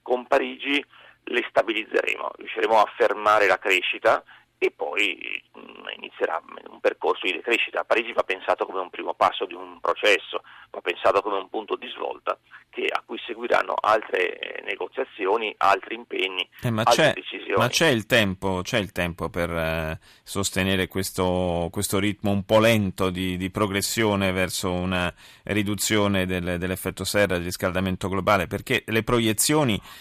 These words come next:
Speaker 2: eh, che abbiamo visto in queste settimane, in questi mesi, indicano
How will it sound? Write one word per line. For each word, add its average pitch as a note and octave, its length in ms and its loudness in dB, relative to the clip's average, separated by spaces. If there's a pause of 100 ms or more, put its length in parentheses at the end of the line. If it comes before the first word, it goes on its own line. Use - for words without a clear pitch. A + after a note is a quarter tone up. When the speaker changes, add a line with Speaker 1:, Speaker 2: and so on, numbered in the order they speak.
(160)
Speaker 2:
eh, D2 480 -4
che F#2 180 -2
abbiamo F#2 400 2
visto G#2+ 480 2
in G2+ 100 0
queste G2 600 0
settimane, G2 520 2
in F2+ 100 -2
questi G2 340 -4
mesi, F#2 840 -2
indicano A#2+ 260 2